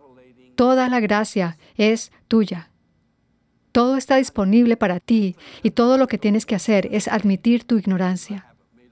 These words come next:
Todo lo que tienes que decir es, "La ignorancia también es mía". Porque al otro lado de esa ignorancia está la inmensa gloria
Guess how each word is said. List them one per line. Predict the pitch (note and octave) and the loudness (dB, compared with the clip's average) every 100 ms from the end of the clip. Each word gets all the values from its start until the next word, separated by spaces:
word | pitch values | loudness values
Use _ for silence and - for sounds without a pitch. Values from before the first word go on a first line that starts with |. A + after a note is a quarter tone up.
| _ _ _ _ | _ _ _ _
Todo | A#3 B3+ C4 | 0 2 0
lo | B3 | -2
que | A3 | -2
tienes | G#3 G#3+ | 0 0
que | - | 0
decir | G3 F3 G#3+ G3 | 0 0 0 2
es, | F#3+ - - _ - | 0 -2 -14 _ 0
"La | G#3 F#3+ | 0 0
ignorancia | F3+ F3+ G3+ G#3+ B3 | 0 0 -2 -4 -6
también | A#3 G#3 G#3 G#3 | -4 0 0 0
es | A3+ | 0
mía". | G#3+ F#3+ E3 - _ _ _ _ _ _ - - | 0 0 -4 -12 _ _ _ _ _ _ -12 -4
Porque | A3 - | -2 0
al | G3 | 0
otro | G#3 A#3+ | 0 2
lado | A#3 A3 A3 | 2 2 2
de | G3+ | 2
esa | F#3 G#3+ | 0 0
ignorancia | F#3+ F#3 G3 G#3 A3 | 0 0 0 -2 -2
está | G3 - G#3 | -4 -2 -2
la | G3 | 0
inmensa | F3+ F#3+ G#3 - A3+ | 0 0 0 -2 0
gloria | A3+ G#3+ F3+ E3 | 2 2 0 -4